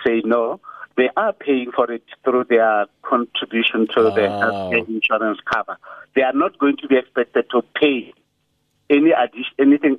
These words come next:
Speaker 1: additional to what
Speaker 2: Okay.
Speaker 1: they pay, uh, in terms of their con-, monthly contribution to have their healthcare cover. And why this is so, it's because, uh, the vaccine is a P M B.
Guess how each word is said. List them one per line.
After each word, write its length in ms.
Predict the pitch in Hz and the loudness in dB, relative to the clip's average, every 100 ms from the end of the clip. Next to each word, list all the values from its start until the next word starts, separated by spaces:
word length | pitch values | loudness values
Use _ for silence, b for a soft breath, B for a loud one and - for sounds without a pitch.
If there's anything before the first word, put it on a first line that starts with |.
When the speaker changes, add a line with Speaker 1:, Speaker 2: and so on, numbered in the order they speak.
| 113 | -2
Speaker 1:
additional 720 | 120 - 135 - 131 113 98 - | -6 -6 -8 -4 0 0 -2 -4
to 60 | 127 | 2
what 200 | 120 82 | 2 2
Speaker 2:
Okay. 180 | 117 110 - | -6 -6 0
Speaker 1:
they 240 | 123 101 | 2 2
pay, 20 | - _ B B B B | -4 _ B B B B
uh, 220 | 120 113 110 | 0 2 -2
in 180 | 123 | -4
terms 260 | 123 120 - | -2 -2 0
of 160 | 117 - | -2 2
their 200 | 110 104 - | 0 0 -2
con-, 280 | 127 131 123 | -2 -2 0
monthly 400 | 127 139 - 135 | 0 -2 -4 -4
contribution 880 | - 127 - 123 254 320 170 196 - B B B - | -2 -4 -6 -2 0 2 0 -2 -6 B B B -2
to 100 | 117 | 0
have 220 | 110 123 | 2 0
their 180 | 117 104 | 0 -2
healthcare 460 | 101 110 - 113 101 - | 0 -2 0 -4 -4 -4
cover. 280 | 110 98 90 B B | -6 -6 -12 B B
And 180 | 127 127 | 0 2
why 260 | 135 156 175 | 4 2 0
this 240 | 143 147 135 | -2 -2 -4
is 100 | 123 | -4
so, 140 | 131 123 | -2 -2
it's 220 | 117 _ | -2 _
because, 440 | 120 - 139 123 139 _ b b b _ _ 117 | -10 -4 0 0 -2 _ b b b _ _ 2
uh, 380 | 113 113 107 - 120 | 4 4 0 0 -2
the 80 | - - | -2 -2
vaccine 640 | 127 143 - 135 127 175 - _ _ - | -4 -4 -6 0 2 0 -2 _ _ -4
is 120 | 117 - | -4 0
a 80 | 110 | -2
P 300 | - 143 113 | -2 0 0
M 160 | 107 | -2
B. 240 | 101 90 | -6 -8